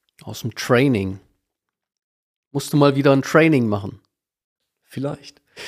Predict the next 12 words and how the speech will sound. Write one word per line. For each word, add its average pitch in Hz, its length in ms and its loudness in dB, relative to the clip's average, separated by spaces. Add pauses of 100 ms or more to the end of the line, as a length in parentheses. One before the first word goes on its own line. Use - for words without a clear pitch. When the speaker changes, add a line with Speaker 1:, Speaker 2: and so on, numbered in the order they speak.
(220)
Speaker 2:
Heute 214 340 6
geht's 165 280 2
um 147 140 -6
das 117 440 -4
wundervolle 160 720 0
Thema, 175 640 2 (920)
musst 147 680 2
du - 120 -4
irgendwas 190 500 2
in 151 100 -2
deinem 135 220 2
Leben 175 540 -2